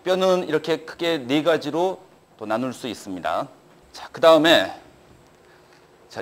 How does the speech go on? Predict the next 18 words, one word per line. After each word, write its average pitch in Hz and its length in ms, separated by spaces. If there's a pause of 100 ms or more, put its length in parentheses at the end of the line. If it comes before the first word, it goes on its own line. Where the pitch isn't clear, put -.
이 151 100
그림에서 185 800
여기 160 140
빗금칠한 180 800
것은 170 480 (380)
돌이고요. 160 800 (800)
그리고 160 560
요것은 156 600
끈이에요. 147 720 (1900)
끈 214 300
요 170 100
부분이 185 380
이렇게 170 360
돌 180 260
모서리에 170 600
좀 160 380
걸쳐 156 320
있어요. 123 580